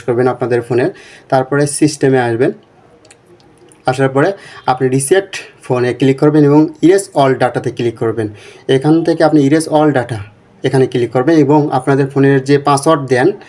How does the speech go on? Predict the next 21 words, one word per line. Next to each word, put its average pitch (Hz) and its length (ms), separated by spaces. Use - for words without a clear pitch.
ইউজ 170 280
করেন, 131 220
সেটা 139 220
কিন্তু 170 220
সঠিক 185 240
পাসওয়ার্ডটা 127 400
দেবেন। 110 280
তারপরে 131 240
erase 147 240
all 127 200
ডাটাতে 120 360
ক্লিক 120 260
করবেন। 120 240
এবার 165 300
আপনার 190 240
ফোন 185 260
থেকে 190 140
সমস্ত 175 360
ডাটা 151 200
ইরেজ 160 380
হবে। 165 180